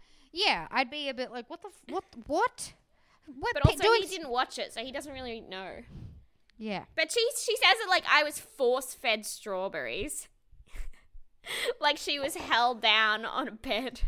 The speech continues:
Speaker 2: <laughs> Someone
Speaker 1: Yeah.
Speaker 2: shoved stra-
Speaker 1: Yeah, it wasn't force-fed.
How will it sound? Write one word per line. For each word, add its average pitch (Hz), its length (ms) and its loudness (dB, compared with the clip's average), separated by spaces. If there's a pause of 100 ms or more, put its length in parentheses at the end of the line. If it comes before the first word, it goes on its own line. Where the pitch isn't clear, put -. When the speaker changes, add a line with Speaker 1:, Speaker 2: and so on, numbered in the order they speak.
(180)
Speaker 2:
<laughs> - 260 -20
Someone 269 400 -6
Speaker 1:
Yeah. 262 260 -2
Speaker 2:
shoved 208 180 -6
stra- - 320 -20 (640)
Speaker 1:
Yeah, 508 600 -2
it 339 60 -2
wasn't 427 380 2
force-fed. 175 580 -6